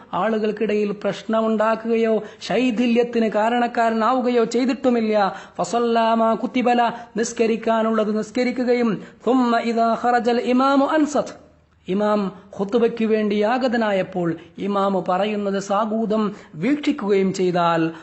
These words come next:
"ഗുഫിറ ലഹു മാ ബൈനഹു വ ബൈനൽ ജുമുഅൽ ഉഖ്റ", ആ ജുമുഅ മുതൽ അടുത്ത ജുമുഅ വരെയുള്ള ഒരാഴ്ചയിലെ അവന്റെ മുഴുവൻ പാപങ്ങളും അല്ലാഹു പൊറുത്തു കൊടുക്കുമെന്ന് വിശുദ്ധ റസൂലുള്ളാഹി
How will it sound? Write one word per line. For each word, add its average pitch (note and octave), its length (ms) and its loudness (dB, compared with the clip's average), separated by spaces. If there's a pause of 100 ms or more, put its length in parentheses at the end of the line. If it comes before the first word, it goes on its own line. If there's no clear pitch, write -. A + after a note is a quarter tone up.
(160)
"ഗുഫിറ G#3 520 0
ലഹു G3+ 500 0 (160)
മാ G3 260 0
ബൈനഹു F#3+ 640 2 (200)
വ E3+ 40 0
ബൈനൽ F3+ 340 0
ജുമുഅൽ F3 400 -2
ഉഖ്റ", F3 240 -4 (400)
ആ F#3+ 220 0
ജുമുഅ G3 400 0
മുതൽ G#3+ 360 0 (240)
അടുത്ത G#3+ 360 0
ജുമുഅ A3 420 2
വരെയുള്ള E3 680 0 (120)
ഒരാഴ്ചയിലെ F#3 920 -2 (160)
അവന്റെ F3 300 0
മുഴുവൻ G3+ 440 0
പാപങ്ങളും G3 760 0 (200)
അല്ലാഹു F3 500 0
പൊറുത്തു G#3 320 -2
കൊടുക്കുമെന്ന് F3 640 -2 (240)
വിശുദ്ധ F3 280 -4
റസൂലുള്ളാഹി F3 840 0